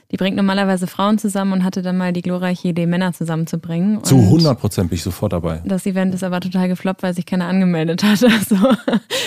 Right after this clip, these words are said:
Speaker 1: vielleicht, ähm,
Speaker 2: Und woran liegt das?
Speaker 1: Ja, das haben wir uns dann auch gefragt. Ich glaub, das liegt unter anderem daran, dass Männer vielleicht erstmal sich nicht trauen, dass sie das Gefühl haben, ähm, warum sollten sie da jetzt hingehen? Weil primär, also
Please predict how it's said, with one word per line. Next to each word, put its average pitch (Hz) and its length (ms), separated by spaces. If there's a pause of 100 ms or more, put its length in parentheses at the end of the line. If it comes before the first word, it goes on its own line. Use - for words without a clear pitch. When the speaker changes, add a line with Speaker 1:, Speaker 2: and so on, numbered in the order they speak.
(200)
Speaker 1:
vielleicht, 185 460
ähm, 185 280
Speaker 2:
Und 113 140
woran 135 260
liegt 107 220
das? 78 260 (920)
Speaker 1:
Ja, 202 180
das 180 140
haben 165 80
wir 160 60
uns 165 120
dann 208 120
auch 226 120
gefragt. 160 480
Ich - 100
glaub, 156 180 (220)
das 175 160
liegt 170 140
unter 160 200
anderem 165 260
daran, 180 300
dass - 340 (300)
Männer 180 320
vielleicht 175 380
erstmal 170 300
sich 160 120
nicht 160 180
trauen, 208 520
dass 170 160
sie 165 320
das 170 160
Gefühl 170 340
haben, 165 520
ähm, 165 420 (560)
warum 180 220
sollten 175 200
sie 175 80
da 160 100
jetzt 156 140
hingehen? 190 340
Weil 156 160
primär, 170 580
also 165 240